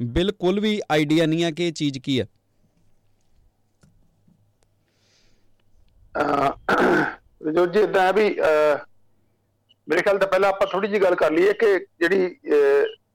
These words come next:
Speaker 2: diet ਹੁੰਦੀ ਹੈ, ਖੁਰਾਕ ਹੁੰਦੀ ਹੈ, ਇਹਦਾ ਸਾਡੀ ਸਿਹਤ ਦੇ ਵਿੱਚ ਰੋਲ ਕੀ ਹੈ?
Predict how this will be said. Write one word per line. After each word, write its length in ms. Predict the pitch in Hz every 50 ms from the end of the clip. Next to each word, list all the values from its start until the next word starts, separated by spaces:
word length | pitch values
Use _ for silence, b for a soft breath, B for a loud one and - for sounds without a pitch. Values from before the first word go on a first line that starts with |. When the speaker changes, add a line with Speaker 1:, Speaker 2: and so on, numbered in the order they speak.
| -
Speaker 2:
diet 340 | 147 143 143 160 190 185 156
ਹੁੰਦੀ 240 | 151 143 131 131 135
ਹੈ, 60 | 151 147
ਖੁਰਾਕ 360 | - - 131 139 160 156 -
ਹੁੰਦੀ 240 | 160 135 123 120 123
ਹੈ, 60 | 131
ਇਹਦਾ 580 | 151 151 - 151 139 147 147 147 147 - - _ _ _ _ _ _ _ _ _ _ _
ਸਾਡੀ 320 | - - 143 143 147 147
ਸਿਹਤ 220 | - - 165 175 165
ਦੇ 140 | 156 160
ਵਿੱਚ 180 | 151 139 117 160
ਰੋਲ 420 | 156 147 131 131 135 139 156 160
ਕੀ 280 | 151 - - 135 117 110
ਹੈ? 100 | 110